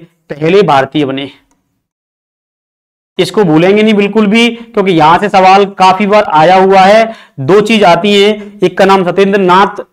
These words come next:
टैगोर है और एक का नाम सत्येंद्र नाथ बनर्जी है। तो आगे बनर्जी भी पढ़ेंगे, वो भी भारत का पहला ही व्यक्ति बनेगा।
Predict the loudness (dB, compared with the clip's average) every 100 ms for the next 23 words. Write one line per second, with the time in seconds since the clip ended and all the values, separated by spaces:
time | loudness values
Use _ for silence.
0 | _ -4 0 2 4 4 2 -2 -8 -4
1 | -2 -2 0 0 0 -2 -2 0 0 -2
2 | -2 0 0 -2 -6 -2 0 0 -2 -4
3 | -4 -6 _ _ -2 0 2 0 0 -2
4 | -2 -4 -2 0 2 0 -2 -6 -2 0
5 | 2 2 0 0 0 0 0 0 2 2
6 | 0 0 0 2 2 2